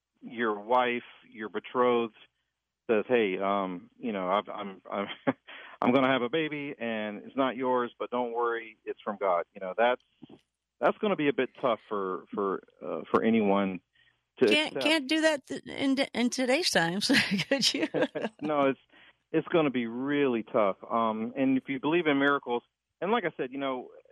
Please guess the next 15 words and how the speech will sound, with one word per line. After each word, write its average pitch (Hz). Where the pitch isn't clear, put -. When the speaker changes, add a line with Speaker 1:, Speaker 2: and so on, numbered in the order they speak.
Speaker 1:
as 160
the -
paranormal 139
Christian, 107
for 127
any 165
of 127
you 113
that 104
are 101
interested 104
in 92
paranormal, 101
the 104
first 208